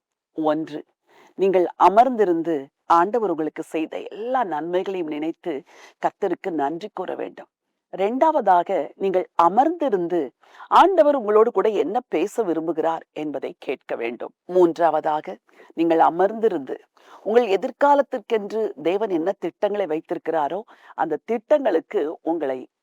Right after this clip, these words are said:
ஆயத்தப்படுத்த வேண்டும். இந்த மூன்று காரியங்களையும் இந்த வருஷத்தின் இந்த கடைசி நாட்களிலே நீங்கள் செய்ய வேண்டும். கடந்த செப்டம்பர் மாதம் இருபத்தி மூன்றாம் தேதியிலிருந்து ஒரு நூறு நாட்கள் ஜெபத்தை நம்முடைய ஊழியத்தின் மூலமாய் துவங்கி நாம் அனுதினமும்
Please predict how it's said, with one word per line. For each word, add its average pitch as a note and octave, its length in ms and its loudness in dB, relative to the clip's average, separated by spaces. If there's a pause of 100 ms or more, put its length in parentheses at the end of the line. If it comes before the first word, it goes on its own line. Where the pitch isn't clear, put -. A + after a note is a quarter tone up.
ஆயத்தப்படுத்த D#3+ 920 -8
வேண்டும். - 280 -20
இந்த A3+ 180 -10
மூன்று D4 420 -4
காரியங்களையும் F#3 800 0 (300)
இந்த C#4+ 180 4
வருஷத்தின் G3+ 500 0
இந்த F#3+ 140 -6
கடைசி D#3 460 -6
நாட்களிலே C3 500 -8
நீங்கள் C3+ 220 -8
செய்ய B2 320 -10
வேண்டும். - 280 -14 (260)
கடந்த A3 300 2
செப்டம்பர் B3 580 -4
மாதம் F3 300 2
இருபத்தி F#3+ 460 -2
மூன்றாம் E3+ 480 -2 (100)
தேதியிலிருந்து D3+ 600 -8 (120)
ஒரு D#3+ 220 -4
நூறு G#3 500 -4
நாட்கள் D#3 520 -8
ஜெபத்தை C#3+ 380 -10
நம்முடைய D#3 320 -10
ஊழியத்தின் E3+ 480 -8
மூலமாய் D3 440 -8
துவங்கி D3 580 -8 (380)
நாம் D3+ 240 0 (120)
அனுதினமும் D3+ 600 -2